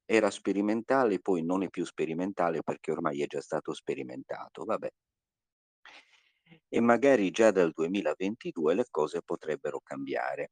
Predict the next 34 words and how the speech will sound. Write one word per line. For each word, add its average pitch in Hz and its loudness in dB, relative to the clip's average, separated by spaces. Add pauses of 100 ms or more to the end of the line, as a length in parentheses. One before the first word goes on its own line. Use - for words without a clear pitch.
(120)
A 101 0
essere 90 -2
prese 92 -2
in 73 -6
considerazione 80 -6
sono 101 -6
i 110 -8
campi 69 -10
più 101 -4
diversi 65 -10
e 95 -4
tra 131 0
le 78 -2
potenziali 82 -6
innovazioni 76 -6
di 101 -8
rottura 90 -6
c'è - -8
di 85 -10
tutto. - -16 (460)
Ecco, - -8
aprite 98 -8
le 71 -4
orecchie. 64 -10 (280)
Dai 95 2
chip - -4
inseriti 101 -2
a 92 4
livello 85 0
cerebrale, 67 -6 (180)
che - -14
a 110 -10
me 127 -2
era 78 -4